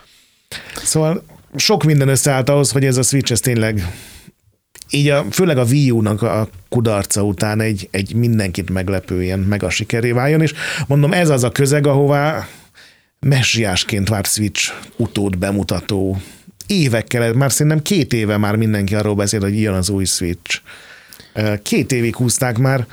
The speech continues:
nem tudom, te ebben benne voltál, de tavaly november, december, tehát kétezer-huszonnégy vége, már szinte naponta jöttek kínai gyárakból fotók, kicsempészték a,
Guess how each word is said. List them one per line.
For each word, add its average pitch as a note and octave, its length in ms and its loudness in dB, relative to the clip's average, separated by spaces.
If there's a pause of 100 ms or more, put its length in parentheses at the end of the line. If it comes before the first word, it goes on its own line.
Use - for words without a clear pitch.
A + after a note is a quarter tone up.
(500)
nem D3 180 2
tudom, C3 240 2
te C3+ 80 0
ebben B2+ 460 2 (400)
benne B2+ 240 4
voltál, C3 320 2
de C3 80 2
tavaly C3+ 400 2
november, A#2+ 500 4
december, B2 420 2
tehát G#2+ 180 0
kétezer-huszonnégy A2+ 880 2
vége, A2+ 520 0 (880)
már A#2+ 240 2
szinte C#3 240 2
naponta A2+ 440 2
jöttek G#2 380 -2 (100)
kínai G2+ 380 0
gyárakból G2 640 0
fotók, F#2+ 600 -2 (280)
kicsempészték G2+ 840 -2
a, E2 180 -4